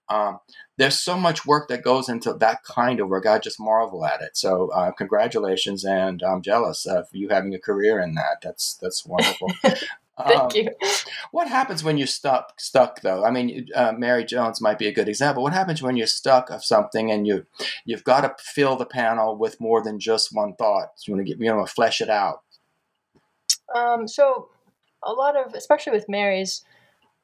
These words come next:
Speaker 2: what helped me was just sort of looking up what photographs did exist of, like, the spaces in New York and, you know, watching movies or, uh, documentaries that have to do with each of these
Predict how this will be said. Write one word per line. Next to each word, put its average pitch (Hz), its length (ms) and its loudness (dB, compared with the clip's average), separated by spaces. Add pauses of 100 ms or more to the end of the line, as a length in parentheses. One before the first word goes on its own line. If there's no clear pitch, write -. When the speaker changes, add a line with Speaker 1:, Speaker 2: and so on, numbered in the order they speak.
(120)
Speaker 2:
what 220 180 -2
helped 240 300 0
me 233 160 0
was 196 260 0
just 190 240 -4
sort 208 200 0
of 180 120 -2
looking 190 380 -2
up - 340 -2 (720)
what 202 240 0
photographs 190 520 0
did 180 280 0
exist 214 640 0 (120)
of, 190 280 2
like, 185 300 0 (100)
the 196 80 0
spaces 202 640 0
in 202 120 0
New 202 100 -2
York 196 320 0 (640)
and, 185 420 0
you 202 140 -4
know, 190 120 0
watching 190 440 0
movies 208 760 0
or, 180 480 0 (680)
uh, 170 340 0 (220)
documentaries 202 640 2
that 185 120 -2
have 180 180 0
to 190 100 -2
do 185 160 0
with 175 200 -2
each 202 240 0
of 190 60 4
these 185 180 -2